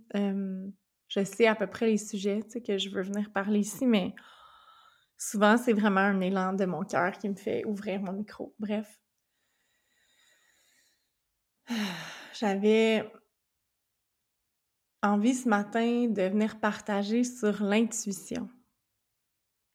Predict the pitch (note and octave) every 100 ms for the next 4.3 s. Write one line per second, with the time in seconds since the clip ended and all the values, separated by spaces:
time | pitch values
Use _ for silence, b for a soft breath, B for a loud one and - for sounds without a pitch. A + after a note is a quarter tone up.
0 | _ _ _ _ _ _ _ _ _ _
1 | _ _ _ _ _ _ _ _ _ _
2 | _ _ _ _ _ _ _ _ _ _
3 | _ _ _ - G3+ - - F#3+ F#3 A#3
4 | C4+ C#4